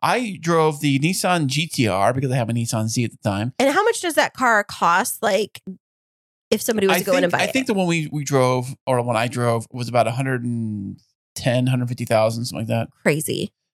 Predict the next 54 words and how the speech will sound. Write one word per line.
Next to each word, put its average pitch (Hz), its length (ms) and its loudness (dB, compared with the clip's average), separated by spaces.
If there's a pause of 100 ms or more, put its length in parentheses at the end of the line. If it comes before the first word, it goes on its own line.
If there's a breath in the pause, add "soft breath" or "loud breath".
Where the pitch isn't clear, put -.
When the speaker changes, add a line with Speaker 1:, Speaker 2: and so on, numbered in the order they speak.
Speaker 1:
Yeah, 233 420 0
I 202 60 0
mean, 202 160 -2
cars 214 240 2
are 208 60 -2
expensive. 190 360 -2
I - 20 0
mean, 165 100 2
right 175 140 4
now, 180 140 2
if 151 80 0
you 151 80 -2
go 151 160 -6
get 147 140 2
a 139 60 2
brand 143 340 0
new 147 120 2
Ford 135 280 2
Bronco, 123 440 2
you 120 100 0
can 131 60 -6
drop 135 160 2
a 127 40 -8
hundred 117 180 -2
grand, 117 220 -4
no 113 80 -4
problem. 131 320 0 (220)
Speaker 2:
That's 208 140 4
crazy. 180 320 0
And 220 120 2
then 240 100 2
we 262 80 2
did 240 160 -2
the 220 80 2
drifting 196 720 0
package - 640 0
added 180 260 0
on 175 200 2
to 202 100 -6
that. 147 320 -4
And 190 160 -2
so 175 220 2
that 180 160 4
was 208 160 0
in, 180 240 4
uh, 165 320 2
what 185 220 -2
did - 80 -6
you 196 60 -4
call 170 180 4
it? 110 80 2
Like 131 140 0
a - 40 0
Hellcat? 277 480 0